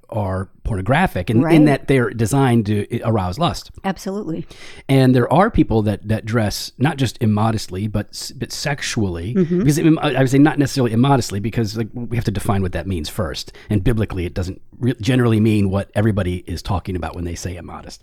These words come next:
Speaker 2: Right.
Speaker 1: So I do think that this is the bigger issue. I think there's also, like, a misunderstanding of what modesty is and a misunderstanding about how we arrive at what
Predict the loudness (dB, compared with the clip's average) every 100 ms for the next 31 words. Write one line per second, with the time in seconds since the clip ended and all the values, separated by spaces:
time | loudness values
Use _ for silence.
0 | -8 -4 -2 -4 -10 -18 -18 -14 0 2
1 | 2 4 2 4 2 0 0 -2 0 0
2 | 0 -2 -8 -16 -20 -8 -4 -2 0 0
3 | 0 0 0 -2 0 0 0 -4 -4 -4
4 | 0 0 2 0 -4 -4 -2 0 2 2
5 | 0 2 2 2 2 0 -2 -2 -4 -6
6 | -8 -4 2 2 2 0 2 4 2 4
7 | 2 4 2 2 2 4 4 2 0 -4
8 | 0 4 4 4 2 -2 0 -2 0 0
9 | 2 2 0 -4 -6 -4 -4 -4 -4